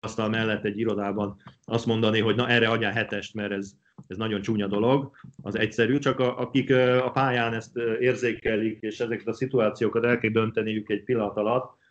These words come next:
azokat nagyon sokszor nehéz helyzetbe hozzák, mert nem egyértelműek, illetve ha egyértelműek, akkor sokszor rosszak a,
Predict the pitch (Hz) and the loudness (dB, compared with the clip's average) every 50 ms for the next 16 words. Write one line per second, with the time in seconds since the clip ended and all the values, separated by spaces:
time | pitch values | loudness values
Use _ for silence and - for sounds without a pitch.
0 | _ _ _ _ _ _ - - 110 110 123 120 120 123 123 - 147 139 131 113 | _ _ _ _ _ _ -4 0 2 4 4 4 4 2 4 4 4 4 4 4
1 | - 127 127 127 - 123 120 123 120 117 110 110 - 131 117 113 113 117 104 113 | 6 4 4 4 4 2 4 4 4 2 2 2 2 2 2 2 2 2 2 2
2 | 113 117 117 117 117 120 127 123 120 - 123 120 127 135 127 120 110 107 107 107 | 4 4 4 2 4 2 0 0 0 -2 -2 -2 0 0 0 0 -2 -2 0 0
3 | 107 101 104 - 110 107 107 110 110 113 120 120 120 123 117 117 113 - 120 117 | 0 0 0 0 0 0 2 2 2 2 2 2 2 2 2 2 4 4 2 2
4 | 117 120 131 127 127 127 120 117 120 123 120 117 117 120 117 117 117 117 - - | 4 4 2 4 4 4 4 4 2 2 0 2 2 2 0 0 -2 -4 -4 -4
5 | 117 - - 123 110 - - 110 110 113 113 113 - - 113 104 - 123 120 - | -4 -2 -2 -2 -2 -2 -2 0 2 2 2 0 0 -2 -2 0 0 -2 0 0
6 | 131 110 - | -2 -2 -4